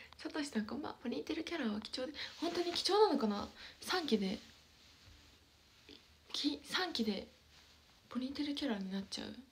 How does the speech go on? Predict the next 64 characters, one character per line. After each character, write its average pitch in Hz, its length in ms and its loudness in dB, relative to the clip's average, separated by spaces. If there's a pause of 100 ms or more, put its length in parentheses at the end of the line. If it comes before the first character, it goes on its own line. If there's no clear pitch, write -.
(540)
<laughs> - 1080 -6
で 220 100 8
も 202 140 2
ね、 196 200 2
ポ 247 120 -4
ニ 285 100 -4
ー 339 80 -10
テ 392 180 6
ー 277 60 4
ル 220 40 4
っ - 20 4
て - 360 -10 (280)
ど 220 100 4
う 233 80 4
し 220 180 2
よ 170 80 -2
う - 60 -8 (180)
か - 120 -8
な。 196 80 0 (1080)
で 214 100 -2
も、 202 300 0
ま 190 100 -4
あ、 190 40 -4
ポ 233 140 6
ニ 254 160 10
ー 285 40 -2
テ 311 80 0
ー 285 100 2
ル、 285 100 0
じ 240 120 2
ゃ 226 60 6
あ、 208 80 0 (420)
ポ 233 80 6
ニ 254 180 8
ー - 20 -8
テ 277 120 8
ー - 20 8
ル 269 100 4
キ 294 100 4
ャ - 20 8
ラ 247 80 6
に 190 100 4
な 175 120 0
ろ 214 100 6
う 214 60 0
か 175 120 -2
な。 214 220 -6 (280)
で 202 100 2
も、 190 80 0
た 254 160 -2
ま 339 120 2
に 381 140 0
ポ 359 100 -4
ニ 349 160 -2
ー - 20 -10
テ 349 100 -2
ー 311 80 4
ル 226 60 8
じ 196 60 0
ゃ 180 60 2
な 185 80 -4
く 180 100 -6
な 180 80 -6
る。 226 140 -8